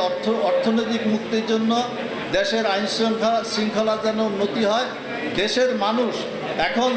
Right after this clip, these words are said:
যেভাবে মুক্ত কণ্ঠে কথা বলতে পারছে, বিগত পনেরো বছর কথা বলা যায় নাই,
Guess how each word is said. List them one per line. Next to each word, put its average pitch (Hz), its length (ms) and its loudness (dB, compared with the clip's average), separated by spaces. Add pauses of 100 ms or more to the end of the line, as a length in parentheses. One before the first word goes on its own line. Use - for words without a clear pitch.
যেভাবে 233 340 0 (120)
মুক্ত - 220 -2 (140)
কণ্ঠে 240 280 2 (120)
কথা 226 260 0
বলতে 240 300 0
পারছে, 196 300 -2 (180)
বিগত 220 320 0 (200)
পনেরো 226 400 2
বছর 240 360 0 (640)
কথা 226 280 2
বলা 233 280 2
যায় 180 220 2
নাই, 127 120 0